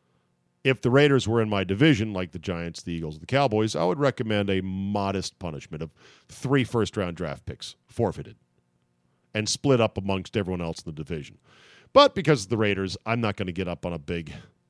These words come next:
high horse about what should be done.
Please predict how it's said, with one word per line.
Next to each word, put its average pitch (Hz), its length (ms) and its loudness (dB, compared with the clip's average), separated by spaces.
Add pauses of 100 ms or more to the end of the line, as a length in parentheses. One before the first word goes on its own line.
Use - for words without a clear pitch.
(240)
high 95 260 -2
horse 85 380 -4
about 76 280 -8
what 82 160 -6 (320)
should 92 260 -4
be 80 100 -8
done. 67 280 -12